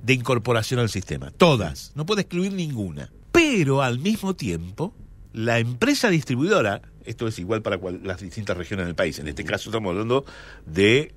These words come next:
Camusi Gas del Sur, también está Camusi Pampeana, etcétera, etcétera. Pero la única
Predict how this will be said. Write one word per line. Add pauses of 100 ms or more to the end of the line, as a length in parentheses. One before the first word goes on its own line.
Camusi
Gas
del
Sur,
también
está
Camusi
Pampeana,
etcétera,
etcétera.
Pero
la
única